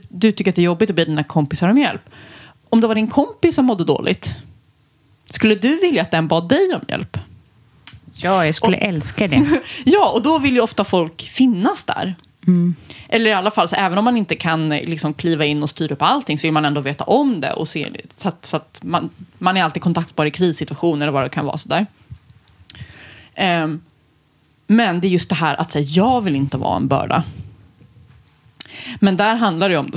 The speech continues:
Speaker 1: återigen så är det här en sån där klassisk känslofälla. Att man har alla de här liksom bilderna av vad som kommer hända och, och hur det kommer kännas och sådär. Men ofta när man väl då öppnar upp och testar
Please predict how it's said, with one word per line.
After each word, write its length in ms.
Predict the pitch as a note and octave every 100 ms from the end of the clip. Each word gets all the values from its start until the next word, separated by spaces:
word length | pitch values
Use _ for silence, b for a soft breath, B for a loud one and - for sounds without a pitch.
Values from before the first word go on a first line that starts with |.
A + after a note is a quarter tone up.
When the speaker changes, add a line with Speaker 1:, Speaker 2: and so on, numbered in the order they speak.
| F3
Speaker 1:
återigen 500 | G4+ G#4 C4+ D4+ E3+
så 100 | -
är 100 | G3
det 60 | G#3+
här 180 | A3+
en 120 | G3+ F3+
sån 120 | F3+
där 120 | D#3
klassisk 600 | - - D#4+ - G#3 -
känslofälla. 1000 | - D4 G#3+ D#3 G3+ G3 - G3+ - G3 - -
Att 220 | A#3+ -
man 200 | A#3+ A#3+
har 300 | A#3+ B3 B3+
alla 240 | A3 F#3
de 120 | D#3+ F3
här 200 | E3 -
liksom 360 | - E3 D#3+ B B
bilderna 580 | B A3+ G3+ F3+ F#3 G#3
av 60 | D#3
vad 120 | D#3
som 120 | E3+
kommer 180 | - D3+
hända 800 | C#3+ G#3 G3 F3 E3 F#3+ F#3+ D#3
och, 380 | D3+ D3+ - E3
och 80 | E3
hur 120 | E3
det 60 | D#3
kommer 140 | D#3+
kännas 640 | - F#3 F#3 D3+ E3+ D3+ D#3+
och 60 |
sådär. 380 | D3+ D#3 D3+ G3+ - B B B B B B
Men 260 | G3+ F#3 E3+
ofta 440 | A3 - - B3+
när 100 | B3
man 160 | G#3+ F3
väl 220 | C#3+ -
då 180 | C#3+ C#3
öppnar 500 | A3+ - - C4+ C#4
upp 200 | - -
och 80 | -
testar 720 | G#3+ - - - - -